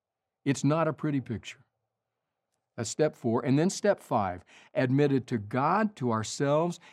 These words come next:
and to another human being the exact nature of our wrongs.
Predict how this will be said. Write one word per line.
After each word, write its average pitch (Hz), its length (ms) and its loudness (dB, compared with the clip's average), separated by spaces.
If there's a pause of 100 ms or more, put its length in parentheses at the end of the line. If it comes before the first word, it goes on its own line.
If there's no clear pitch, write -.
and 139 180 -2
to 147 180 2
another 185 520 2
human 175 480 0
being 139 420 -2
the 127 240 0
exact 139 760 -2
nature 160 640 -2
of 139 180 -6
our 143 160 -2
wrongs. 135 840 -4